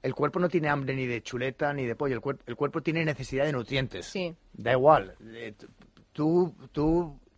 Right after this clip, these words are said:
Speaker 1: al cuerpo le da igual si se los das con, con una chuleta, con pollo, con una ensalada. El, el cuerpo tiene necesidad de vitaminas, minerales, etcétera, para que funcione bien, ¿vale? ¿Qué pasa? Hay un componente para mí, que lo hago yo, que me doy mis homenajes.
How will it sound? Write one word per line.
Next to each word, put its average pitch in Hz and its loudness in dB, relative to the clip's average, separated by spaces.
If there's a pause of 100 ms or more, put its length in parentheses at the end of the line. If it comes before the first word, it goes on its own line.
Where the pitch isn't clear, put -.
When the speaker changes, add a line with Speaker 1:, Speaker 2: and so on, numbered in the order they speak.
(440)
Speaker 1:
al 127 -4
cuerpo 156 0
le 175 4
da 165 2
igual 160 6
si 160 -8
se 147 -6
los 131 -2
das 143 0
con, 131 -6
con 127 -6
una 151 -2
chuleta, 180 0
con 131 -6
pollo, 170 0
con 147 -6
una 143 -4
ensalada. 127 -4
El, 113 -12
el 120 -10
cuerpo 156 0
tiene 160 -4
necesidad 139 -4
de 120 0
vitaminas, 135 -2
minerales, 143 0
etcétera, 170 -4 (360)
para 131 2
que 139 -6
funcione 135 -6
bien, 127 -6 (360)
¿vale? 143 0 (580)
¿Qué 170 4
pasa? 131 6 (160)
Hay 135 -2
un 151 -6
componente 151 -2
para 110 -2
mí, 151 -4
que 104 -10
lo 95 -8
hago 101 -2
yo, 160 0
que 110 -8
me 107 -8
doy 107 -6
mis 123 -6
homenajes. 120 -8